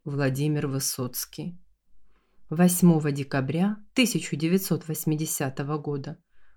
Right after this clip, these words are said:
был убит Джон Леннон.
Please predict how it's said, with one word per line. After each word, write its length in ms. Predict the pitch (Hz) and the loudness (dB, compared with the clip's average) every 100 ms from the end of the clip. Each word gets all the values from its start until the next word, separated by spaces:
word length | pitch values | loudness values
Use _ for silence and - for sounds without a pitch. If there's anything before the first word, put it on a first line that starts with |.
| _ | _
был 360 | 156 190 220 - | 4 6 6 4
убит 640 | 220 202 175 131 - - - 143 | 4 6 4 2 -2 -16 -12 -10
Джон 520 | 131 151 160 196 202 - | -4 0 2 2 0 -6
Леннон. 600 | 143 143 139 139 131 156 | -6 -4 -4 -6 -8 -12